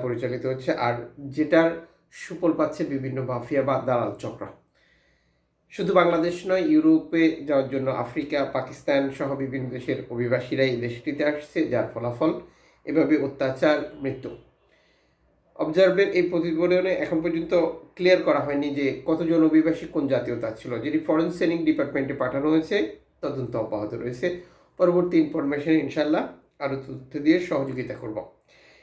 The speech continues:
এদিকে জার্মানির হেসে রাজ্যের গিসেন শহরে একটি ক্যাম্পে কাটাচ্ছেন সময় শরণার্থীরা। শরণার্থীদের বর্তমান পরিস্থিতি সারা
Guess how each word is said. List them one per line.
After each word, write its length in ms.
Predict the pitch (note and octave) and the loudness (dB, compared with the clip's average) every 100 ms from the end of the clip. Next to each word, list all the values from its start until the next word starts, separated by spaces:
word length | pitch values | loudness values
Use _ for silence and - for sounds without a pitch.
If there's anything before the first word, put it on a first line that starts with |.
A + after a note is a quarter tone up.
| _ | _
এদিকে 220 | E3 G3+ F3 | -2 0 4
জার্মানির 440 | E3+ E3+ F#3 G3+ F#3 | 4 6 4 4 2
হেসে 220 | F3 A3 | 2 2
রাজ্যের 380 | G3+ G3+ G3+ G3 - E3 D#3 | 2 2 4 2 0 -8 -6
গিসেন 320 | F3+ F3 G#3 | -6 -4 -4
শহরে 220 | A3 G3 F#3 | 0 0 0
একটি 180 | E3+ D#3+ | -2 -2
ক্যাম্পে 380 | F3 D3+ F3 F3 - - _ _ - | -2 0 0 0 -2 -10 _ _ -4
কাটাচ্ছেন 460 | D#3+ E3 - F#3 F3 - | 0 0 -2 -2 -2 0
সময় 280 | D#3+ D#3+ D#3 - | 2 2 0 -8
শরণার্থীরা। 520 | - C#3 B2+ B2+ - - _ _ _ _ _ _ _ _ _ _ _ _ _ _ _ _ _ _ _ _ _ _ _ _ _ _ _ | -4 -2 -2 -4 -10 -14 _ _ _ _ _ _ _ _ _ _ _ _ _ _ _ _ _ _ _ _ _ _ _ _ _ _ _
শরণার্থীদের 720 | - E3 E3 E3+ D#3 F#3+ F#3+ F#3+ | 4 6 6 4 4 2 4 6
বর্তমান 340 | F#3 F#3 F#3+ F3+ - | 6 4 0 -2 2
পরিস্থিতি 540 | F3 F3 F#3 F3 F3+ F3+ F3 E3 - _ - - | 2 2 0 2 8 8 8 4 -4 _ -20 -4
সারা 220 | E3 D#3+ | -2 0